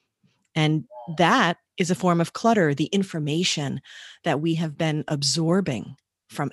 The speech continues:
everything from the pandemic to even, uh, in the United States, the election this year, everything that's coming in at us, information overload, is a form of clutter. You know, obviously the physical things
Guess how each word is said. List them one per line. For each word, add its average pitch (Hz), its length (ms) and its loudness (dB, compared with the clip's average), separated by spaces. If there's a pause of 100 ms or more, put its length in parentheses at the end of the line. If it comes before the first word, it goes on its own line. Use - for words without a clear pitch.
(120)
everything 214 580 0
from 143 340 -2 (280)
the 156 80 -4
pandemic 170 840 0 (260)
to 160 200 0
even, 156 440 0
uh, 143 220 -4
in 156 100 -6
the 151 80 -4
United 151 380 -2
States, 196 460 2
the 135 120 -4
election 160 580 2
this 220 260 -2
year, 214 360 0 (520)
everything 233 480 -2
that's 160 240 -4
coming 185 480 -4
in 180 160 -4
at 151 180 -6
us, 139 320 -6
information 175 800 -4
overload, 127 520 -10 (200)
is 160 160 -4
a 180 60 -4
form 151 320 -8
of 147 140 -12
clutter. - 380 -10 (1400)
You 185 100 0
know, 160 200 2
obviously 175 480 -2
the 143 100 -8
physical 156 360 -8
things 160 540 -4